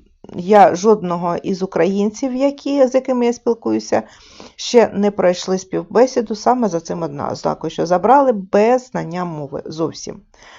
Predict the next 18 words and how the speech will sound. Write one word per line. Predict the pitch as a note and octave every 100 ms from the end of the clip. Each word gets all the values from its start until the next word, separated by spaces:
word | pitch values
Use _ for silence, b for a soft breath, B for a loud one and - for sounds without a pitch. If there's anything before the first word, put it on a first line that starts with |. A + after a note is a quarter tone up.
| B B
Інколи | A#3+ A#3 G3+ F#3
проходять | F3+ F#3 F#3 F#3 E3 - _
пробний | - F#3+ E3+ E3+ E3
період, | - A3+ D#4+ E4 D#4
термін, | C#4 C4 B3+ B3+ A#3+ b b b _
і, | F#4+ A#4+ A4 - b b b b b
е, | - - - -
пробний, | - A3 F3+ F3 E3 D#3+
е, | - - - - _ - - -
час, | - D#4+ D#4+ - - _
і | - G3 F#3 G3 F#3 F#3+
їх | F#3+ F#3+ F3
звільняють, | F#3+ G3 B3 D4+ C#4+ A#3
бо | E3+ F#3+ A#3+ B3
вони | F3+ F3+ A3
не | G#3 G3+ A3
розмовляють | G3 F3+ D#3+ F3 F#3 F3+
німецькою. | E3 D#3+ E3 E3 - E3+